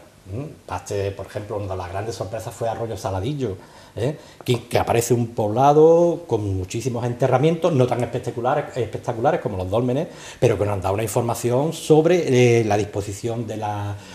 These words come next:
de las cabañas. Sabemos cómo eran las cabañas, que tenían aproximadamente seis, siete metros de diámetro, cómo se construían. Hemos excavado en sus basureros y, eh, lo que antes comentábamos fuera de, de antena, eh,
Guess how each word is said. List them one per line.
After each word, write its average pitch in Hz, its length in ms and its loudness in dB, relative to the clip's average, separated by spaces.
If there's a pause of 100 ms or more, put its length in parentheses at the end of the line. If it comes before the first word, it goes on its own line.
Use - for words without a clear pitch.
de 110 100 -2
las - 120 2
cabañas. 160 640 4
Sabemos 107 240 -6
cómo 107 160 -8
eran 101 100 -6
las 95 120 -8
cabañas, 156 420 -10
que 110 80 -8
tenían 104 240 -6
aproximadamente 98 720 -8 (320)
seis, 113 520 -2
siete 107 240 -4
metros 110 240 -4
de 104 80 -4
diámetro, 147 420 2
cómo 151 200 2
se 127 160 -4
construían. 151 720 0 (400)
Hemos 185 280 10
excavado 151 380 6
en 127 80 6
sus 123 180 2
basureros 160 580 6 (600)
y, 147 360 4 (180)
eh, 110 340 0
lo 101 100 -2
que 98 60 -4
antes 123 220 -2
comentábamos 135 640 2
fuera 117 240 0
de, 107 640 -4
de 101 80 -6
antena, 147 480 0 (580)
eh, 98 500 -2